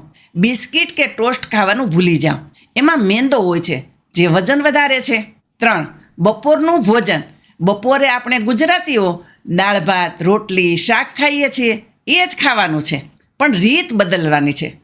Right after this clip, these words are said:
સિક્રેટ, જમવા બેસો એટલે થાળીમાં અડધો ભાગ કાચું સલાડ, એટલે કે કાકડી, ટમેટા, કોબીજ, ગાજર હોવું જોઈએ. પહેલાં સલાડ ખાઈ લ્યો, આનાથી પેટ ભરાઈ જશે. પછી એક કે બે રોટલી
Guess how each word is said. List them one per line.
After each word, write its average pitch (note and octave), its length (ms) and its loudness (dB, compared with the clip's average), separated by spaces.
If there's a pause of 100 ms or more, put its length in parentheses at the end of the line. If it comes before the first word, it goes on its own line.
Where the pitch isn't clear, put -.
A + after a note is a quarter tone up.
(220)
સિક્રેટ, G#3+ 560 -2 (320)
જમવા A3+ 540 2
બેસો D4 320 0
એટલે A#3+ 180 -2 (120)
થાળીમાં B3 520 0
અડધો F#3+ 320 0
ભાગ C4+ 300 0
કાચું G#3 380 -2
સલાડ, G3+ 360 0 (340)
એટલે G3+ 240 0
કે F#3+ 140 -2 (100)
કાકડી, G3 540 0
ટમેટા, F#3+ 600 0 (140)
કોબીજ, F#3 480 2 (200)
ગાજર F3 360 0
હોવું D#4+ 340 2
જોઈએ. D#3+ 280 0 (360)
પહેલાં A#3 460 0
સલાડ A3+ 480 0
ખાઈ F3 220 -2
લ્યો, D3 140 -4 (280)
આનાથી G#3+ 500 -2
પેટ D4+ 220 0
ભરાઈ D4 260 0
જશે. A#3+ 260 0 (420)
પછી C4 340 0 (140)
એક C#4+ 120 -2 (100)
કે B3 120 -2 (140)
બે B3+ 120 2 (100)
રોટલી C4+ 440 -2